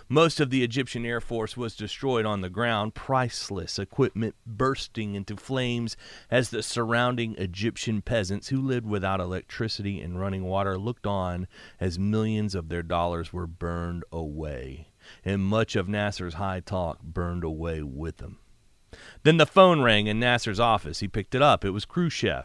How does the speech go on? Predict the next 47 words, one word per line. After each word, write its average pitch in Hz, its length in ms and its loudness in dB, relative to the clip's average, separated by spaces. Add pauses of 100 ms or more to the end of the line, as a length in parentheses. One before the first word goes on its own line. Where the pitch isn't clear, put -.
the 110 100 2
leader 123 380 0
of 87 80 -4
the 87 80 -6
Soviet 104 480 -2
Union. 98 340 -2
At 78 160 -10
first, 156 500 4 (460)
Nasser 143 480 6
attempted 139 380 0
to 113 100 2
ask 135 260 2
for 139 120 2
aid, 151 200 4
but 113 100 -2
he 117 60 -4
was 107 140 -4
quickly 92 380 -2
cut 95 260 0
off. 90 340 2
Khrushchev, 82 640 -2 (400)
the 135 140 6
man 156 460 6
who 147 120 6
provided 131 380 6
Nasser 135 340 0
with 120 140 2
almost 120 300 2
all 123 180 8
of 113 60 0
his 107 160 -4
military 117 420 -2
and 104 100 0
economic 113 440 -2
aid, 113 240 0
forthrightly 104 960 2
told 127 260 2
Nasser 131 380 2
to 113 80 0
make 113 240 -4
peace 123 240 -4
with 107 140 -6
France 107 380 -4
and 101 100 -2
the 101 60 0
United 98 360 -2
Kingdom. 85 480 -6